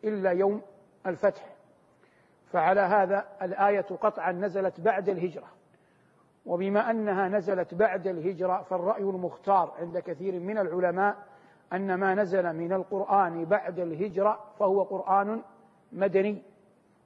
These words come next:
بصرف النظر عن مكان نزوله. فهذه الآية وإن نزلت في جوف الكعبة،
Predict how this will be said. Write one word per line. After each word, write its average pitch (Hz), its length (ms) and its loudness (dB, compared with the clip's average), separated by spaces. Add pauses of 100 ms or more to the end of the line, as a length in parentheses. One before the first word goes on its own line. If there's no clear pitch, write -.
(100)
بصرف 202 480 0
النظر 202 520 0
عن 185 260 -6
مكان 202 580 0
نزوله. 165 340 -8 (760)
فهذه 214 420 4
الآية 208 340 2
وإن 226 400 -2
نزلت 180 340 -2
في 185 180 -10
جوف 208 280 2
الكعبة، 185 560 0